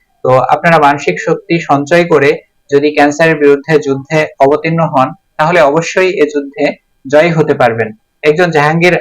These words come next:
আলম ভাই আমাদের সবার জন্য অনুপ্রেরণা। আপনাকে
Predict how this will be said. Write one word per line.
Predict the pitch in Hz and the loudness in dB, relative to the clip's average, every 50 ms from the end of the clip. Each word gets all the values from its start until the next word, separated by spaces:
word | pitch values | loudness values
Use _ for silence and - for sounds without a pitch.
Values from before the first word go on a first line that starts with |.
| - | 0
আলম | - 156 156 156 160 165 165 151 - | 0 0 2 0 0 0 -2 -4 -2
ভাই | 151 143 135 135 165 - - _ _ _ _ - | -2 0 0 0 0 -2 -6 _ _ _ _ -6
আমাদের | 131 135 147 151 151 160 156 151 | -2 0 0 2 2 2 0 0
সবার | - - - - 156 147 160 170 170 160 | -4 -10 -6 -2 0 2 2 0 0 0
জন্য | 170 160 151 151 | -2 -2 0 0
অনুপ্রেরণা। | 143 135 139 139 - 151 147 139 131 131 135 139 175 214 - _ _ _ _ _ - | 0 0 -2 -2 0 2 2 2 2 2 0 0 -2 -4 -8 _ _ _ _ _ -20
আপনাকে | 131 - - 143 139 139 151 147 147 151 160 | -18 -10 -8 -6 -2 2 2 4 4 2 0